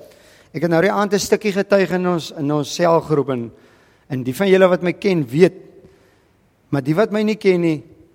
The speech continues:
kom ek, kom ek vertel gou kort stukkie, dit het ek ook nou die aand vertel. Ons was op 'n,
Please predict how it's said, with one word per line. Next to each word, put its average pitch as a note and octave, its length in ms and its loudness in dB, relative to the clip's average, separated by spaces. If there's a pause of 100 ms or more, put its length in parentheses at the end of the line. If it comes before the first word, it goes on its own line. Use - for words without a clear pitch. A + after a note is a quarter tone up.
(280)
kom F3 160 2
ek, F#3 80 -2 (220)
kom F3 160 -2
ek E3+ 80 -4
vertel E3 280 -2
gou D3+ 160 -6
kort D3 240 -4
stukkie, C3+ 260 -8
dit A#2+ 160 -6
het D#3 120 -2
ek E3 140 -4
ook D#3+ 180 -2
nou B2 120 -2
die C3+ 80 -2
aand A#2+ 160 -8
vertel. G#2+ 360 -12 (140)
Ons E3 200 -2
was F3+ 180 -2
op F#3+ 140 -4
'n, F#3+ 260 4